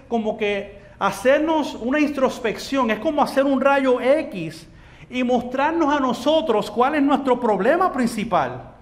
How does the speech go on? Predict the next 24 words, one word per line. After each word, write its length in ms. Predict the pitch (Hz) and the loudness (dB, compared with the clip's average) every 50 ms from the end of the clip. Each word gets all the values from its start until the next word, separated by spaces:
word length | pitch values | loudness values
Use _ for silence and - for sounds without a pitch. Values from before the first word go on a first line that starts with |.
| - - - - - - - - - - - - - - | -20 -20 -20 -20 -20 -20 -20 -20 -20 -20 -20 -20 -20 -14
Y 100 | - 170 | -4 -4
el 80 | 196 208 | -4 -2
problema 360 | - 233 226 233 254 311 330 | -2 0 0 0 0 0 -2
principal 920 | 320 320 320 269 285 269 233 214 247 277 311 302 254 208 190 185 190 175 - - - - - - - - - - - - - | -2 0 -2 0 0 -2 -2 -2 -2 -2 0 0 0 0 -2 -4 -8 -10 -12 -18 -20 -20 -20 -20 -20 -20 -20 -20 -20 -20 -8
es 360 | - 262 294 285 247 - - | -6 -4 -2 -2 -4 -6 -4
que 120 | - 220 214 | -4 -4 -4
nos 180 | 214 202 - 240 | -4 -4 -2 -2
amamos 460 | 226 208 214 254 294 311 311 302 - | -2 0 0 0 0 0 0 0 2
demasiado. 1000 | 294 285 302 302 285 294 285 294 294 311 359 381 339 262 - - - - - - - - - - - - - - - - - - - - - - - - - - - - - - | 2 2 2 2 0 0 2 2 4 4 4 2 0 -2 -4 -6 -12 -16 -18 -20 -20 -20 -20 -20 -20 -20 -20 -20 -20 -20 -20 -20 -20 -20 -20 -20 -20 -20 -20 -20 -20 -20 -18 -6
Ese 260 | - 269 277 277 320 | -2 -2 0 0 -2
es 100 | 285 - | -2 -2
efectivamente 1000 | 294 - 269 262 269 269 262 254 247 240 262 262 262 214 240 233 233 233 240 254 | 0 2 2 0 0 2 2 2 2 4 2 0 0 2 2 2 2 4 2 2
el 120 | 240 - | 2 2
problema. 640 | - 262 262 254 294 339 370 359 339 247 160 - - - - - - - - - - - - - | 0 0 0 2 2 0 0 0 -2 -2 -4 -6 -10 -16 -20 -20 -20 -20 -20 -20 -20 -20 -14 -6
No 300 | 165 185 240 320 359 - | 0 2 2 2 2 2
que 120 | 359 349 | 0 0
nos 140 | 320 277 240 | 0 2 0
amamos 420 | 254 233 208 202 196 175 - - | 2 2 0 0 -2 -4 -6 -8
poco, 520 | - 180 175 185 180 185 294 302 302 - - - - - - - - - - - - | -6 -4 -4 -4 -4 -4 -8 -10 -10 -12 -18 -20 -20 -20 -20 -20 -20 -20 -20 -20 -12
sino 200 | - 214 226 233 | -8 -6 -6 -4
que 100 | 226 240 | -2 -2
nos 140 | 233 240 233 | -2 0 2
amamos 560 | 240 233 196 170 170 175 180 196 190 - - | 0 0 0 0 -2 -2 -2 -4 -6 -8 -8
mucho. 560 | - 233 254 302 359 370 - - - 165 123 | -4 0 2 2 2 0 -2 -4 -6 -6 -8